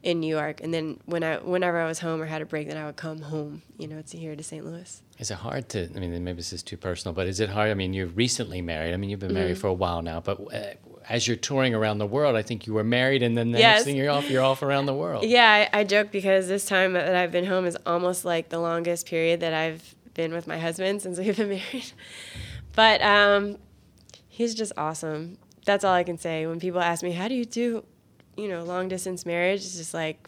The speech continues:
Speaker 1: find the right partner, because he has been my number one cheerleader, supporter. He still is. And he still says, "If you wanna go back and dance,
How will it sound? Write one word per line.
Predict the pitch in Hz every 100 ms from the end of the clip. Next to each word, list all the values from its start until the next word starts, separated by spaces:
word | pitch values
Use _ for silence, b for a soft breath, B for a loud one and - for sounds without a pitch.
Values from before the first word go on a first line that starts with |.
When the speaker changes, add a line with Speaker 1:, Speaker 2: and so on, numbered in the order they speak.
| -
Speaker 1:
find | 170 180 190 180
the | 156
right | 156 160 160 160 - _ _
partner, | - 151 - 156 165 - B B B B B
because | 196 185 185 175 175 -
he | 190
has | 175 165
been | 165 165 165
my | 160
number | 156 160 160 160
one | 165 165
cheerleader, | - 165 165 165 165 165
supporter. | - - 170 165 165 165 175 B B B
He | 208
still | 202 202 208
is. | 196 170 160 - -
And | 165
he | 190
still | 190 185 190
says, | 185 165 160
"If | 160
you | 160
wanna | 175 180 190
go | 208
back | 214 233 240
and | 247
dance, | 247 269 262